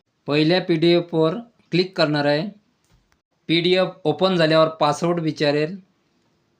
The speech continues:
तर आपल्या नावाचे चार अक्षर कॅपिटलमध्ये टाकून, जन्मवर्ष टाकून पीडीएफ ओपन करून घ्यायचे आहे.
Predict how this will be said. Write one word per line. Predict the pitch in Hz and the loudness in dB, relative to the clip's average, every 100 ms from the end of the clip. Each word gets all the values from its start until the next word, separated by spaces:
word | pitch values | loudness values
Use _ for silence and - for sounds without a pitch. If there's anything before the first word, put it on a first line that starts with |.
| _ _ _ _ _ _ _ _ _ _ _ _ _ _ _ - | _ _ _ _ _ _ _ _ _ _ _ _ _ _ _ -2
तर | 170 | 0
आपल्या | 175 170 170 | 0 0 0
नावाचे | 156 151 147 147 156 170 170 - | 0 0 -2 -2 -2 -2 -2 -4
चार | 165 165 170 | -2 0 0
अक्षर | 165 - 156 160 170 _ | -2 0 0 0 -6 _
कॅपिटलमध्ये | 151 143 165 180 170 147 156 165 180 _ | -6 -2 0 2 0 0 -2 -2 -6 _
टाकून, | 143 135 156 165 196 - _ _ _ _ _ | -8 -6 -6 -6 -8 -16 _ _ _ _ _
जन्मवर्ष | 143 151 170 170 156 175 | -4 0 2 2 0 -2
टाकून | 170 147 - 165 180 - _ _ | -2 -6 -4 -6 -6 -10 _ _
पीडीएफ | 151 160 170 165 151 _ - | -2 0 0 -2 -10 _ -4
ओपन | 165 185 170 | 0 0 0
करून | 170 160 | 0 0
घ्यायचे | 143 135 139 | -2 -2 -2
आहे. | 117 110 | -4 -6